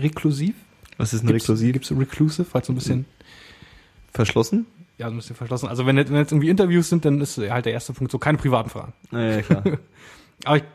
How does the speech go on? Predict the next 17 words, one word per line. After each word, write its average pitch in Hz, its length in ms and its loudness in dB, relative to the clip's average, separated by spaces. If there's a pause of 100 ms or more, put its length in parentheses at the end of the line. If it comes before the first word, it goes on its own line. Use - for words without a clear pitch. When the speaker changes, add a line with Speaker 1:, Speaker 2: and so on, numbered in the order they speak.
(160)
Speaker 1:
gibt's 190 160 0
so 196 60 2
ein 180 40 0
paar 165 120 2
Sachen, 151 240 0
die 147 80 0
man 135 120 -2
irgendwie 139 200 -2
so 127 120 -2
weiß. 120 360 -6 (680)
Ähm, 131 600 2 (380)
also 127 160 -2
achtundneunzig - 500 -2
haben 127 80 2
die 123 80 2
Rockstar 123 320 -2
gegründet. 120 400 -2